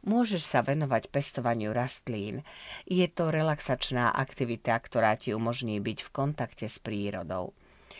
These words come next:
A je naozaj super, ak si sám niečo dokážeš vypestovať. Po ôsme, varenie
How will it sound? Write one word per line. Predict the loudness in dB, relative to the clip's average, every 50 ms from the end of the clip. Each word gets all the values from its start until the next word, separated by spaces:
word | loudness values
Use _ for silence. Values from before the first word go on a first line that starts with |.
| -16 -14 -14 -14 0 _ 6
A | 6 6
je | 6 6 4
naozaj | 4 4 2 2 2 2 2 0 0
super, | 2 0 0 0 -2 -2 0 2 2 4 4 2
ak | 0 -2 -4
si | -6 -4 -4
sám | -2 0 2 2 2 2 0 0
niečo | -2 -2 -4 -4 -4 -6 -6 -4
dokážeš | -6 -6 -4 -4 -2 0 0 0 0 0 0 0 0
vypestovať. | 0 -2 -4 -4 -4 -2 -4 -4 -2 -4 -4 -4 -6 -8 -8 -10 -16 -20 _ _ _ _ _ _ _ _ _ -20 -20 -20 -20 -20 _ _ _ _ -20 -20 _ 2
Po | 4 4 4
ôsme, | 4 2 2 2 0 0 -2 -2 -2 -4 -4 -8 -14 _ _ _ _ _ _ -20 -20 _ _ -4
varenie | 0 4 6 6 6 6 4 0 0 0 0 2 0 0